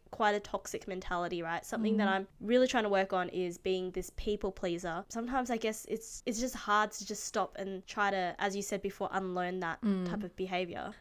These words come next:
Speaker 2: <sighs> But there are ways to work around that that we'll discuss later on. Um, but yeah, I guess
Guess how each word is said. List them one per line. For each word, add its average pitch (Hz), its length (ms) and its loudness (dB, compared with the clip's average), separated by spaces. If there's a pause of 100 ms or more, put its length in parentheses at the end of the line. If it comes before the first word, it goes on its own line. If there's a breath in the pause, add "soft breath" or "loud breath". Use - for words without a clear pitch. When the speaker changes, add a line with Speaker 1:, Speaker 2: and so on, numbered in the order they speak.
Speaker 2:
<sighs> - 0 -
But 320 720 12
there 370 160 12
are 254 180 12
ways 190 360 6
to 202 80 -2
work 185 240 0
around 175 320 -2
that 247 320 -2 (220)
that 185 120 -4
we'll 190 160 -2
discuss 190 600 2
later 196 560 0
on. 247 320 0 (280 loud breath)
Um, 226 360 0
but - 120 -4
yeah, 285 220 6
I 220 80 4
guess 208 400 2